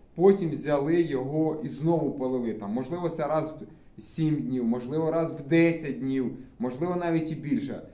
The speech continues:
Залежить від ґрунту. Якщо в нас, наприклад, така піщана земля, я рекомендую все-таки більше піщану землю,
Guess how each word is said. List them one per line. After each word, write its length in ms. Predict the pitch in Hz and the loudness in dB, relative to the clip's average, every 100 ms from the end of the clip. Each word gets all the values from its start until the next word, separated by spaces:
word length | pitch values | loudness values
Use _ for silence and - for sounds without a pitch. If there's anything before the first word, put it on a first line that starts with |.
| - | -18
Залежить 520 | 113 123 185 196 180 156 | -8 -2 0 0 -2 -6
від 140 | 160 | -6
ґрунту. 320 | 151 139 117 | -4 -4 -4
Якщо 220 | 135 - | -4 -4
в 40 | 202 | -2
нас, 160 | 196 | -2
наприклад, 460 | 196 180 196 185 170 | -4 -4 -2 -2 -4
така 220 | 175 180 | -4 -4
піщана 500 | 175 180 - 226 226 | -4 -6 -4 -4 -2
земля, 400 | 165 156 151 143 | -2 -4 -4 0
я 140 | 135 135 | 0 0
рекомендую 520 | 127 135 139 139 135 | -2 -6 -6 -4 -4
все-таки 320 | - 127 127 | -4 -8 -8
більше 280 | 127 131 165 | -10 -10 -8
піщану 500 | 170 165 214 208 190 | -8 -8 -4 -2 -2
землю, 440 | 165 175 165 156 | -4 -4 -2 -2